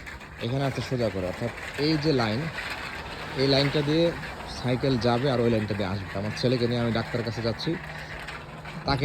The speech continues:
আমি শেখাইতেছি বিষয়গুলো, যে ইউরোপ যে আসলে ডিসিপ্লিন হয় ইউরোপিয়ানরা, এইটা আসলে ছোটোবেলা থেকেই তাদের বাবা মায়েরা, বাবা মা যতটুকু পারে তার বাইরে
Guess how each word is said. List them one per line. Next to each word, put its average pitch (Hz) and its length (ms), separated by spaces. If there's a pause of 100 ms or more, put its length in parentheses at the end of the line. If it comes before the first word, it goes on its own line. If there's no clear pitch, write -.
আমি 135 100
শেখাইতেছি 127 540
বিষয়গুলো, 113 480 (520)
যে 104 60
ইউরোপ 123 360
যে 143 80
আসলে 139 280 (840)
ডিসিপ্লিন 143 640
হয় 123 340
ইউরোপিয়ানরা, 104 560 (600)
এইটা 117 300
আসলে 120 320 (960)
ছোটোবেলা 180 380
থেকেই 101 340 (380)
তাদের 104 260
বাবা 110 260
মায়েরা, 113 300 (840)
বাবা 120 180
মা 131 140 (200)
যতটুকু 127 440
পারে 117 240 (640)
তার 104 160
বাইরে 110 300